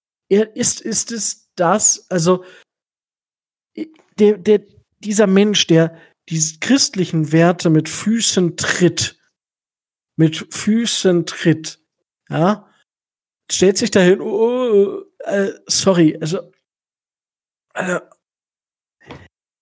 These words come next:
ich, wa-, ich, nee, ich, ich, nee, ich, ich raste aus, wenn ich da weiter über so, so einen Menschen nachdenke und was ich diesem Menschen wünschen würde.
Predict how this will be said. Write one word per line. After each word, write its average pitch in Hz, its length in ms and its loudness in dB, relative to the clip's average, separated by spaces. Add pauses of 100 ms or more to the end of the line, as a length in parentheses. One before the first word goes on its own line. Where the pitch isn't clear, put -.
(240)
ich, 202 260 -6
wa-, 208 240 0 (180)
ich, - 340 -10
nee, 170 280 4
ich, - 180 -8 (1160)
ich, - 260 -14 (240)
nee, 139 280 -4 (120)
ich, - 340 -16
ich - 160 -4
raste 165 260 0
aus, 147 220 0
wenn 143 60 2
ich 127 60 -2
da 135 140 0
weiter 135 180 -2
über 135 140 -4
so, - 280 -2
so 139 180 -2
einen 139 140 -4
Menschen 139 420 -6
nachdenke 135 600 -10
und 67 240 -10 (400)
was 135 180 -2
ich 127 80 -8
diesem 131 220 -4
Menschen 135 460 -4
wünschen 160 320 2
würde. 123 300 0